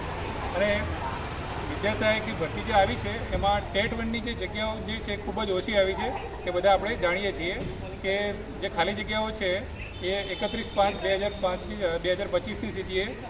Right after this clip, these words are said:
એકવીસ હજારે પહોંચવાની છે અને એની સામે ફક્ત પાંચ હજાર જ શિક્ષકોની જગ્યાઓ આપી છે, તો ટેટ વન પાસ ઉમેદવારો મહેસાણા જિલ્લાના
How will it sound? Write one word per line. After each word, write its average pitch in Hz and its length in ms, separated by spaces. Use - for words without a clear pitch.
એકવીસ 240 340
હજારે 208 320
પહોંચવાની 185 480
છે 156 160
અને 196 160
એની 226 140
સામે 220 240
ફક્ત 208 280
પાંચ 208 200
હજાર 208 320
જ - 280
શિક્ષકોની 208 440
જગ્યાઓ 196 340
આપી 196 220
છે, 214 280
તો 208 340
ટેટ 190 200
વન 214 140
પાસ 208 180
ઉમેદવારો 202 420
મહેસાણા 175 360
જિલ્લાના 208 540